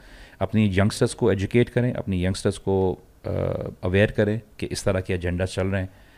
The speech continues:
so that you can save them and save as many as possible. یہ ہماری رسپانسبلٹی ہے. We owe Allah سبحانہ تعالیٰ this much. اللہ سبحانہ و تعالیٰ کی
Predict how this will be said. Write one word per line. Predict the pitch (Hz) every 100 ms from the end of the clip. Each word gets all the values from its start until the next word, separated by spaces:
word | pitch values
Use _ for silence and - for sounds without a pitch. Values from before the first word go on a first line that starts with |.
| - - 92
so |
that | 92
you | 95 - 98
can | 92 101
save | 98 90
them | 87 - -
and | 92 92 104
save | 98 92 95
as | 87 85
many | 95 98
as | 80 82 -
possible. | 76 - 80 - - -
یہ | 101
ہماری | 104 95 90
رسپانسبلٹی | 90 - 80 - 80 80 82
ہے. | - - - - -
We | 98 -
owe | 107 107
Allah | 101 98 98
سبحانہ | - 98 92
تعالیٰ | 90 90
this | 82 - -
much. | 78 - - - - - -
اللہ | 92 95
سبحانہ | 101 - 101 101
و |
تعالیٰ | 101 98 98 101 104 - - - -
کی | -